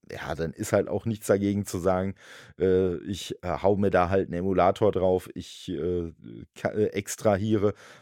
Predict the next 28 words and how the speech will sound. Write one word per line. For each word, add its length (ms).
was 240
ja 180
auch 240
mit 360
geringen 400
technischen 840
Hürden, 580
äh, 40
schon 260
zu 140
erreichen 460
ist. 220
Ich 80
extrahiere 540
da 160
die 80
roms 480
und, 420
äh, 220
kann 200
die 120
entsprechend 560
spielen. 640
Also, 920
äh, 640
ja, 220
da 200
wird 460